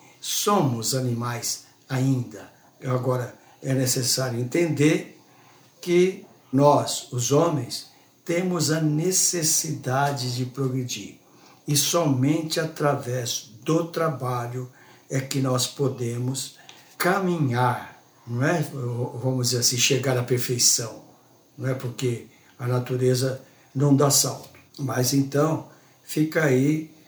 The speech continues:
assim, resumindo, é o caso que a, o Espiritismo vem explicar, que os animais estão sob o domínio do determinismo.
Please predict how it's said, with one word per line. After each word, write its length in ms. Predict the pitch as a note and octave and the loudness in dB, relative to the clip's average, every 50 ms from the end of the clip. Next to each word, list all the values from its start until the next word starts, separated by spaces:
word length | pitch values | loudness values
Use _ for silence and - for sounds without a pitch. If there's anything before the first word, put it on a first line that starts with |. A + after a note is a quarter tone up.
| - - - _ _ - C3 B2+ C3 A#2+ | -20 -20 -20 _ _ -10 -8 -8 -6 -4
assim, 320 | A2+ - - - A#2+ A2+ G#2+ | -2 0 0 0 0 -2 -4
resumindo, 920 | G#2 A2 B2 F3 D#3+ C3+ D3 C3+ A#2+ A2+ B2+ D3+ E3+ D3+ C3 - - - - - - _ _ _ _ _ _ _ - C#3+ | -2 2 2 4 4 4 4 2 2 2 2 0 0 0 -2 -4 -6 -12 -18 -20 -20 _ _ _ _ _ _ _ -6 -2
é 100 | C#3 C#3+ | 0 0
o 140 | C#3 C#3 | 0 0
caso 520 | - C#3+ C#3 C3+ C#3+ D3+ D3+ C3+ A#2+ A#2+ - | -2 0 2 4 4 4 4 2 0 -4 -6
que 200 | - C3 B2 A#2+ B2 A#2+ B2 C#3 C3+ - | -6 -6 -4 -4 -2 -2 -4 -4 -6 -6
a, 180 | B2+ B2 A#2+ | -6 -6 -4
o 100 | A#2 A#2 | -4 -4
Espiritismo 720 | A#2+ - - - C#3 C3+ C3 B2+ - C3+ C3 A#2+ C3 D3 C#3 | -4 -6 -2 0 0 0 0 0 -2 -4 -4 -2 -2 0 0
vem 160 | C3+ D3 D3+ | 2 2 2
explicar, 760 | C#3+ - - - F3 D#3+ D#3+ - C3+ B2 A#2+ A#2 - - - _ _ _ _ - - _ _ - | 0 0 -2 -6 -8 -10 -8 -6 -6 -6 -6 -8 -10 -14 -20 _ _ _ _ -20 -20 _ _ 0
que 80 | D#3 | 2
os 160 | D#3 D3 C3 | 4 4 4
animais 800 | C#3 C3 C3 B2+ A#2+ A#2 B2+ C#3+ D#3+ E3 C#3+ - - - - - - - _ - | 4 2 2 0 0 0 2 2 2 2 0 -2 -4 -6 -8 -10 -18 -14 _ -2
estão 400 | D3 C3+ - - - D#3+ D#3+ D#3+ | -2 0 0 0 2 2 2 2
sob 400 | - - - E3 E3+ E3+ F#3 F3+ | 0 0 0 0 -2 0 0 0
o 60 | D#3+ | 0
domínio 560 | E3 F3 F3 D#3+ C#3 B2 B2+ C#3+ D#3 D#3 D3+ | 2 2 2 2 2 2 4 4 4 4 4
do 280 | C3+ C3+ C3 C3 C3 B2+ | 4 2 2 2 2 0
determinismo. 1600 | B2+ - C#3+ C3 D#3 F3+ - - - - - D#3 D#3 D#3+ E3 D#3+ D#3+ D#3+ D#3+ D3 C#3 C#3+ D3 C#3+ A#2+ - - A#2 A2+ - | -2 -4 -2 2 2 2 2 0 -4 -6 -2 0 0 2 2 0 0 0 0 0 2 4 4 4 2 0 -4 -8 -12 -18